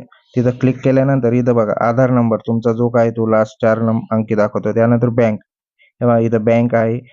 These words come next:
इंडिया पोस्ट पेमेंट बँक आणि बँक सीडिंग स्टेटस हे महत्त्वाचं आहे. बँक सीडिंग स्टेटस म्हणजे इथं ॲक्टिव्ह आहे का इनॲक्टिव्ह आहे. इथं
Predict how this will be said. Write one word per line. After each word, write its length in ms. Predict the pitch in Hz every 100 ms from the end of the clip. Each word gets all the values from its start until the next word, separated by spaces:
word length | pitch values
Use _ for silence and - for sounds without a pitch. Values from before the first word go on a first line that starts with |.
| _
इंडिया 280 | 123 127 131
पोस्ट 360 | 127 127 123 117
पेमेंट 380 | 113 117 123 123
बँक 220 | 110 92 _ _ _ _ 117
आणि 140 | 117
बँक 320 | 127 143 156
सीडिंग 400 | - 135 127 135
स्टेटस 540 | 135 - 143 110 92 - 123
हे 100 | 135
महत्त्वाचं 420 | 123 113 101 101
आहे. 100 | 110 117
बँक 200 | 123 131
सीडिंग 320 | - 123 127
स्टेटस 380 | 127 120 120 123
म्हणजे 280 | 123 120 120 _ _ -
इथं 160 | 127 131
ॲक्टिव्ह 420 | 123 123 - 139 131
आहे 180 | 135
का 100 | 127
इनॲक्टिव्ह 520 | 127 131 123 123 101 107
आहे. 80 |
इथं 160 | 117